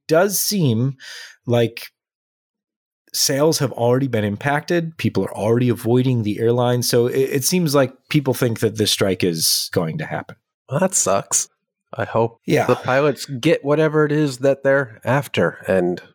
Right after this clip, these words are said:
Speaker 2: passengers won't be inconvenienced because there, there is not a ton of option in the Canadian market.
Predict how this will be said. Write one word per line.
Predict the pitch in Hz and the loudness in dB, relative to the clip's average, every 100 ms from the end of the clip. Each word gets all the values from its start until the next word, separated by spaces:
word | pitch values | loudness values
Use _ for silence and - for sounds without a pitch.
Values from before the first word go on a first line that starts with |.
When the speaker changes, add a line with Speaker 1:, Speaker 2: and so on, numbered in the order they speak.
| _ - | _ -6
Speaker 2:
passengers | 107 110 113 110 101 | -4 0 0 2 0
won't | - 113 - - | 2 0 0 0
be | 123 117 117 117 - - - - | 2 4 2 -2 -12 -20 -20 -4
inconvenienced | 135 131 123 117 131 117 85 82 | 0 0 0 2 2 2 0 -4
because | - 92 98 | -10 -10 -2
there, | 110 123 | 0 0
there | - 127 | 0 0
is | 143 143 | 0 0
not | 175 | 0
a | 139 | 0
ton | - 185 | -2 -2
of | 139 | 0
option | 165 208 - 107 85 - | 0 -2 -2 -2 -4 -4
in | |
the | 104 | -4
Canadian | - 104 92 90 | 0 0 2 0
market. | 90 85 113 147 | 0 0 0 -2